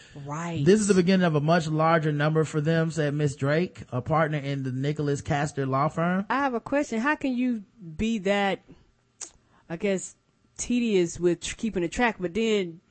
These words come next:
Speaker 1: don't pay 'em and take their money?
Speaker 2: Stupid, man.
Speaker 1: Right, and think you're not gonna get caught.
Speaker 2: Yeah. Strip-, I'm telling you, man,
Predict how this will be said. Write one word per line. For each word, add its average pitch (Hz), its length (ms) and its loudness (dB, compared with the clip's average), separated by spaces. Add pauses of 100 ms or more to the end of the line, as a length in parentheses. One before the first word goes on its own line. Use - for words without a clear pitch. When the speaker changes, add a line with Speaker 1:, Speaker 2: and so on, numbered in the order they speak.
Speaker 1:
don't 208 300 2
pay 240 240 0
'em 226 120 0
and 185 200 -2
take 233 220 0
their 240 120 2
money? 277 520 4
Speaker 2:
Stupid, 135 500 -4
man. 123 280 0
Speaker 1:
Right, 294 420 0
and 220 140 -4
think - 140 0
you're 302 100 8
not 277 100 6
gonna 254 120 2
get 240 140 0
caught. 240 540 2 (460)
Speaker 2:
Yeah. 151 340 2 (340)
Strip-, - 380 2
I'm 214 140 2
telling 247 340 2
you, 190 80 4
man, 175 400 2